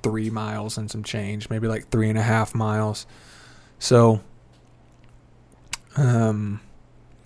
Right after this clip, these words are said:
I just gotta find the time for that more than anything.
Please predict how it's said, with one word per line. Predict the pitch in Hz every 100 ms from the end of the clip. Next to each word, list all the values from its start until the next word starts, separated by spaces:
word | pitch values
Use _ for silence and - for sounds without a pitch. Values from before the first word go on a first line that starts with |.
| - - - - - - - - - - - - - - - - - - - - -
I | -
just | 139
gotta | 254
find | 156 131 107
the |
time | 95 - 113 107 104
for | 98 - - - 110
that | 110 107
more | 92 110
than | 107 107
anything. | 107 107 110 107 104